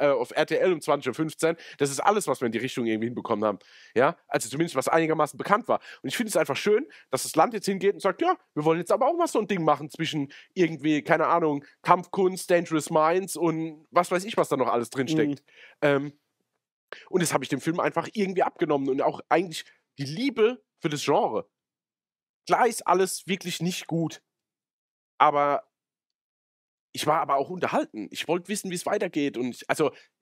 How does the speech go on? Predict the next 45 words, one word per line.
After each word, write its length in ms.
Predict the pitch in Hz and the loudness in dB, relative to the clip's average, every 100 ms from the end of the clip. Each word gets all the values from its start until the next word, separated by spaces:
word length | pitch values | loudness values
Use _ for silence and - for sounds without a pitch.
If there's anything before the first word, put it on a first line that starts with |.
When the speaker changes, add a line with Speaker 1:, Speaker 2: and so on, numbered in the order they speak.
| - | -12
Speaker 1:
ich 140 | - | -2
wusste 300 | 202 - 156 | 0 0 4
ja, 100 | 156 | 4
wie 40 | 147 | 2
es 100 | 147 | 2
weitergeht, 460 | 156 151 147 143 | 4 4 0 0
aber 200 | 131 143 | 2 0
wie 60 | 165 | 0
sie 120 | 180 | -2
es 80 | 143 | 0
halt 160 | 143 139 | 2 4
darstellen, 460 | 143 - 127 127 | 4 4 0 2
sagen 180 | 110 156 | 2 4
wir 40 | 165 | 4
Speaker 2:
Ja, 20 | |
Speaker 1:
es 80 | 151 | 2
mal 120 | 135 | 2
Speaker 2:
ja. 40 | |
Speaker 1:
so. 260 | 170 165 165 - - - | 4 2 2 -4 -18 -2
Und 260 | 165 147 | 0 0
wie 60 | 175 | -2
sich 160 | 165 147 | -6 -4
das 100 | 151 | 0
dann 160 | 170 | 2
alles 140 | 165 156 | 2 0
aufschließt, 400 | 190 214 196 190 | 0 0 -4 -4
natürlich 300 | 185 214 214 | -4 -6 -6
ist 60 | 190 | -6
es 40 | |
total 320 | - 190 220 226 | -6 0 0 0
cheesy 340 | 190 214 202 | -4 -6 -6
zum, 180 | 180 165 151 | -2 0 0
äh, 100 | 151 | -4
zum 140 | 139 156 | -10 -10
Schluss, 300 | - 165 - | -2 -2 0
dass 160 | 143 | -2
dann 140 | - 147 | 0 0
auf 100 | 139 | 2
einmal 220 | 147 160 | 0 0
die 80 | 131 | -2
ganzen 240 | 156 160 | -2 -2
Schüler 320 | 143 196 196 170 | -4 -2 2 2
noch 160 | - | 2
kommen 340 | - 156 160 160 | 2 0 2 0
und, 220 | 147 147 | 0 -2